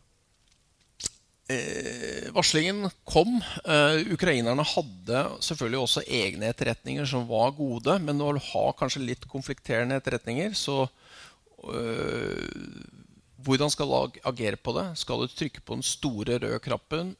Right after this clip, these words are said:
Når skal du gjøre det? Hva vil det føre til? Vil en mobilisering føre til en, en, eh, reaksjon av Russland? Vil, vil det føre til, eh, eh,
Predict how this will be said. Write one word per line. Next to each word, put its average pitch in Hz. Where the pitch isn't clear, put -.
Når 127
skal 127
du 135
gjøre 117
det? 143
Hva 123
vil 113
det 127
føre 110
til? 165
Vil 113
en 113
mobilisering 127
føre 120
til 113
en, 120
en, 95
eh, -
reaksjon 143
av 135
Russland? -
Vil, 117
vil 117
det 113
føre 107
til, 110
eh, 107
eh, 107